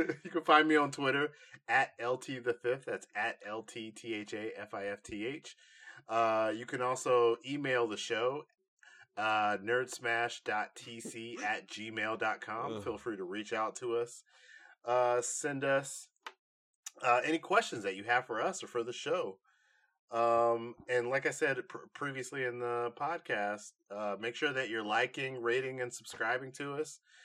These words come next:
Speaker 1: Make sure that you send, uh, this out to anybody
Speaker 2: Mm-hmm.
Speaker 1: that you think might be interested in our very, very stupid takes. Uh, <laughs>
Speaker 2: Please. Please.
Speaker 1: Please. That's,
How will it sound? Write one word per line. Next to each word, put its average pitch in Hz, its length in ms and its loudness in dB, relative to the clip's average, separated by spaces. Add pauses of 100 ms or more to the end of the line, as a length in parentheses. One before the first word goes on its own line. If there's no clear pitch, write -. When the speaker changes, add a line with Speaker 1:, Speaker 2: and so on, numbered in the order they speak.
(240)
Speaker 1:
Make 113 140 -4
sure 131 180 -2
that 117 180 -2
you 110 120 -8
send, 123 800 -2 (140)
uh, 104 540 0
this 110 240 -6
out 120 300 0
to 101 320 -4 (160)
anybody 127 360 -2
Speaker 2:
Mm-hmm. 123 80 -4
Speaker 1:
that 117 100 -2
you 113 80 -10
think 123 220 -8
might 107 220 -4
be 104 160 -6
interested 127 600 -6
in 98 160 -4
our 101 240 -6
very, 110 380 -4
very 117 260 -2
stupid 117 520 -8
takes. 117 440 -6 (640)
Uh, 110 440 2 (420)
<laughs> - 460 0 (100)
Speaker 2:
Please. - 360 -8 (640)
Please. 123 200 -10
Speaker 1:
Please. 156 400 0 (160)
That's, - 280 -12